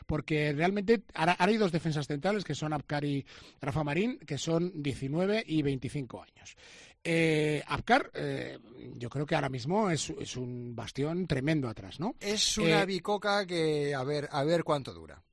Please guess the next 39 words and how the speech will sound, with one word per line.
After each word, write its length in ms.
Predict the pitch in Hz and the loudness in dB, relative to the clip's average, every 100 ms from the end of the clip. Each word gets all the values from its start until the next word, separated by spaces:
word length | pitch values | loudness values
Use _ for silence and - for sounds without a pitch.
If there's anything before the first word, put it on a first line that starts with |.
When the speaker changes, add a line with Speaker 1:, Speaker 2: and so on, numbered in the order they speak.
| - 175 | -6 -2
Speaker 1:
Que 40 | |
a 60 | 139 | 0
ver 120 | 143 | 0
cuánto 240 | 156 139 | -2 -2
dura, 180 | 147 254 | 2 2
Speaker 2:
Hmm. 40 | 147 | 2
Speaker 1:
porque 280 | 123 120 117 | -2 -6 -8
de, 160 | 123 | -10
realmente 420 | 113 139 156 170 190 | -6 -4 -2 2 2
se, 180 | 156 | 0
se, 280 | 151 139 135 - | -4 -4 -6 -4
bueno, 220 | 113 113 | -2 -2
le 80 | 117 | -6
han 80 | |
convocado 340 | 117 139 135 135 | -4 -2 0 0
para 180 | 131 127 | -2 -4
Marruecos 360 | 131 165 190 | -2 0 0
otra 140 | 151 165 | 2 2
vez, 80 | |
Speaker 2:
Sí. 40 | 160 | 2
Speaker 1:
aunque 120 | 127 | 0
luego 180 | 135 156 | 0 0
no 80 | 131 | 0
juegue, 300 | - - 202 | -6 -6 0
¿eh? 60 | 196 | 0
<laughs> 80 | |
Speaker 2:
Ya, 60 | 247 | 0
Speaker 1:
Eso 120 | - 165 | -2 2
Speaker 2:
ya, 120 | 160 | 2
Speaker 1:
es 80 | 147 | 4
otra 120 | 139 | 2
Speaker 2:
pero 160 | 147 135 | 2 0
Speaker 1:
historia. 120 | 160 | 0
Speaker 2:
el 60 | 165 | 0
escaparate 640 | 147 160 143 160 196 180 | 0 0 2 2 2 2
ya, 200 | 165 151 - | 2 2 0
ya 180 | 135 | -4
lo 80 | 113 | -4
tiene. 380 | 92 95 - - | -6 -14 -16 -18